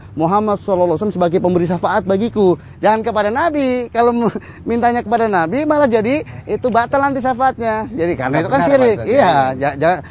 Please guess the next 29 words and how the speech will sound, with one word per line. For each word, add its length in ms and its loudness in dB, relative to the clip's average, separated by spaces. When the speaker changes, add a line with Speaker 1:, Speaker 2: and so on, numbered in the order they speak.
Speaker 1:
jangan 200 0
kemudian, 300 0
"Ya 260 0
Rasulullah 640 2
syafi'ni, 640 -4
ya 160 4
Rasulullah 320 -2
syafi'ni." 340 -4
Ya, 120 0
itu 120 0
nggak 240 -4
boleh. 480 4
Speaker 2:
Nggak 220 -8
pas 160 -2
ya, 120 -8
Mas? 80 -2
Speaker 1:
Iya, 160 2
malah 240 0
itu 140 -6
jadi, 220 0
jadi 240 -2
syirik. 540 4
Nah, 160 0
orang 180 4
musyrik 240 0
nggak 180 2
dapat 140 0
syafaat 540 0
gitu. 340 -6